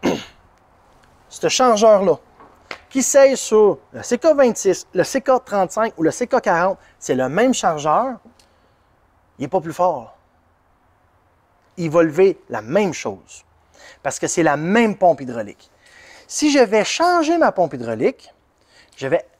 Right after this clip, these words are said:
je mets une pompe avec plus de débit, <clears throat> je vais aller chercher de la vitesse. Dans le cas d'un excavateur en arrière, surtout avec les tracteurs Kieti,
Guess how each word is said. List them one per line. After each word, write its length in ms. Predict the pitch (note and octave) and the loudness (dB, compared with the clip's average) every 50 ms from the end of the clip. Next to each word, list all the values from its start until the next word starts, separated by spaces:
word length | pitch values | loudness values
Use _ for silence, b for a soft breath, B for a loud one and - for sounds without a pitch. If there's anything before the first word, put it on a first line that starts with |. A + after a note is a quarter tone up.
| _ | _
je 120 | - - D#3+ | -10 -6 -4
mets 80 | D#3+ | -4
une 80 | D#3 - | -2 0
pompe 160 | F#3 F#3 F3 | 0 0 0
avec 220 | D#3+ C3 B2 - | -2 -6 -8 -6
plus 280 | - G3 A3 B3+ A3+ D#3 | -4 0 2 2 2 0
de 100 | C#3+ C3 | -2 -6
débit, 340 | A2 A2+ G#2+ C3+ A3 C#4 - _ _ _ | -6 -6 -6 -6 -6 -6 -6 _ _ _
<clears throat> 840 | D#3+ - G#3+ B3 - _ _ _ _ _ _ _ _ _ _ _ - | -14 -12 -12 -14 -16 _ _ _ _ _ _ _ _ _ _ _ -10
je 80 | D3+ | -4
vais 80 | C#3 E3 | 0 0
aller 120 | E3 E3+ | 0 0
chercher 260 | E3 - F#3+ - B3+ A3+ | 0 -4 -6 -4 -4 -2
de 40 | |
la 80 | A3 F3+ | -2 -2
vitesse. 500 | C#3+ C3+ - - B2+ - - - - - _ _ _ _ _ _ _ _ _ _ _ _ _ _ _ _ _ _ _ _ _ - | -2 -4 -8 -12 -12 -12 -12 -14 -18 -20 _ _ _ _ _ _ _ _ _ _ _ _ _ _ _ _ _ _ _ _ _ -2
Dans 120 | F3 G3 | 0 2
le 80 | G#3 G3 | 2 2
cas 200 | - B3+ B3+ B3+ | 2 2 2 4
d'un 220 | A3+ G#3 G3 F#3 | 6 4 4 4
excavateur 520 | F3+ E3 - - F3+ D3 D3+ - - F#3+ A#3 | 2 0 0 0 0 2 2 2 2 4 4
en 160 | B3 A3+ F#3+ | 4 4 4
arrière, 460 | D#3 C#3 C#3+ D#3 E3 F#3 A3+ B3+ C4+ - b b b b b b b b b | 2 2 2 4 4 4 4 2 0 -2 b b b b b b b b b
surtout 240 | - F#3 D#3+ - A3 | -10 -6 -2 0 2
avec 120 | F#3+ D#3 | 2 0
les 60 | D#3+ | 0
tracteurs 320 | - D3 C3+ - C#3+ C3 A#2+ | -2 -4 -4 -2 -2 -4 -4
Kieti, 540 | - - B2 A2 A2+ - - A#3+ C4 B3+ | -4 -6 -8 -8 -8 -6 -4 -4 -4 -4